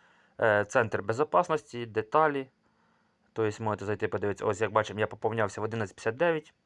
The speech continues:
Е, долар тридцять п'ять, ось мій доход. Зараз я буду, друзі, заказувати,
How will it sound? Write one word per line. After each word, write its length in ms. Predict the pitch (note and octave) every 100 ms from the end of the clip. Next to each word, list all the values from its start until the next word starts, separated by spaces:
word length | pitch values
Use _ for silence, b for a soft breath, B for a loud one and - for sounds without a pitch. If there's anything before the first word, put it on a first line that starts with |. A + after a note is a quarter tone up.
| _ _ _ _ _ _ _ _ - - b b b b b b
Е, 260 | A2+ G2+ F#2+
долар 320 | A2+ A2 G#2+
тридцять 280 | A2 - G#2
п'ять, 240 | A2+ G2+ -
ось 280 | G2+ -
мій 180 | G#2 G#2
доход. 420 | G2 A#2 E3 E3+ -
Зараз 240 | G#2+ G#2
я 40 | G2+
буду, 120 | G2+
друзі, 200 | G#2 G2+
заказувати, 640 | G#2 A2 D3+ D#3 D3 C3